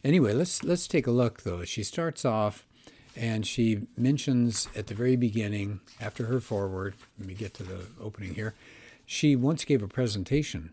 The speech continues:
on Capitol Hill talking about worldview principles, especially Christian, Christian worldview principles.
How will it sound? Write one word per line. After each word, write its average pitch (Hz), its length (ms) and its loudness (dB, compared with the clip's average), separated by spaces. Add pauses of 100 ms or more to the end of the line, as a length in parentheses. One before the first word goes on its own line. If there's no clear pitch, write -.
(120)
on 101 140 -6
Capitol 104 440 -4
Hill 104 340 2 (200)
talking 113 240 -2
about 101 220 -2
worldview 110 580 0
principles, 123 680 -4 (880)
especially 101 500 0
Christian, 107 500 -2
Christian 113 380 -4
worldview 104 360 -4
principles. 120 600 -4